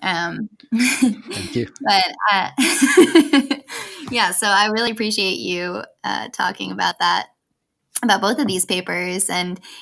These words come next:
Speaker 1: I think this will be really beneficial for people to listen to, and also, uh, for them to take a look at that work and, and really, um, inspire to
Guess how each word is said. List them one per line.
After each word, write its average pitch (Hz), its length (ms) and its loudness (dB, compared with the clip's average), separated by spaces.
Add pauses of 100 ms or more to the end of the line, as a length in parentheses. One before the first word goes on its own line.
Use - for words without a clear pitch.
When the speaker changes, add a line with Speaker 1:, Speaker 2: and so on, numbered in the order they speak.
(100)
Speaker 1:
I 196 100 -2
think 208 260 -2
this 202 180 0
will 196 120 -2
be 180 500 -2 (140)
really 180 440 0
beneficial 175 600 -6
for 175 120 -8
people 170 300 -8
to 214 120 -6
listen 254 300 2
to, 254 120 0
and 220 400 0 (120)
also, 180 600 0 (340)
uh, 170 220 0
for 190 160 -4
them 180 180 -4
to 208 100 -6
take 180 220 -6
a - 80 -8
look 170 380 -6 (200)
at 180 340 -2 (160)
that 180 240 0
work 180 380 -4
and, 180 320 -6
and 185 200 -6
really, 180 400 -4 (200)
um, 208 560 -6 (120)
inspire 185 720 -2
to 175 580 -4